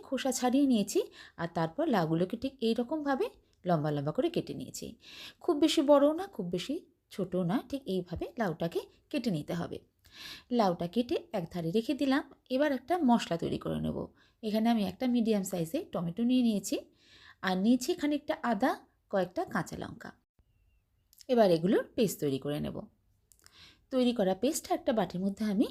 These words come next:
নামিয়ে নিচ্ছি। জারের মধ্যে অনেকটা পেস্ট লেগে আছে, তাই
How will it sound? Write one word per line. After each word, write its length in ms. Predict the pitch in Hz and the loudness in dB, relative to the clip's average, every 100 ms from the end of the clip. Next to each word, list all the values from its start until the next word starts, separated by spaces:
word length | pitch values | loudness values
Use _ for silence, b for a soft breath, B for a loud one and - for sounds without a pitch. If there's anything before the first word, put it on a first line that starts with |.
| - - 240 | -4 -2 4
নামিয়ে 280 | 240 175 156 | 4 2 -2
নিচ্ছি। 340 | - - - - - B B B B 262 | -6 -8 -10 -12 -18 B B B B 2
জারের 260 | 262 269 285 | 6 6 6
মধ্যে 260 | 247 202 240 | 4 4 2
অনেকটা 340 | 190 175 175 190 | 2 -2 -2 -2
পেস্ট 180 | 214 214 220 | -2 -2 0
লেগে 220 | 226 277 320 | 2 2 0
আছে, 180 | 240 320 - | 0 -4 -4
তাই 160 | - 196 | -4 -4